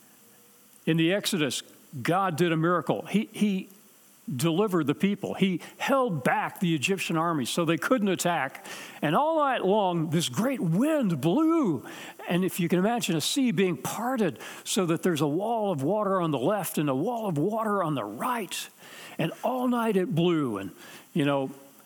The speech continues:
the text says that they passed through on dry ground.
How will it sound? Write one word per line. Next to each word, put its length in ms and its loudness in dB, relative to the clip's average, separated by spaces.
the 120 -2
text 360 -2
says 320 0
that 200 -2
they 140 2
passed 480 -4
through 360 0
on 220 -8
dry 400 -4
ground. 720 -8